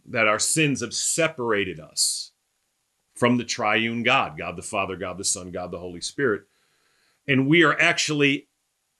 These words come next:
we are enemies of God, right? It's a,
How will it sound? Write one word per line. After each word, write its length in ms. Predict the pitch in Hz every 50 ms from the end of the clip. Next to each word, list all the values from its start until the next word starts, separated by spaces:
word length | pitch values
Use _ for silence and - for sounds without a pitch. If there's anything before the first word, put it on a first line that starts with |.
| _ _
we 140 | 143 139 139
are 140 | 139 139 - _
enemies 600 | - 160 180 202 196 180 165 156 151 127 113 98 -
of 180 | 107 90 78
God, 300 | 78 104 95 80 82 - - _ _ _ _ _ _ _ _ _ _ _ _ _ _ _ _ _ _ _ _
right? 220 | 107 117 127 131 -
It's 240 | 131 135 - - 135
a, 240 | 123 117 110 -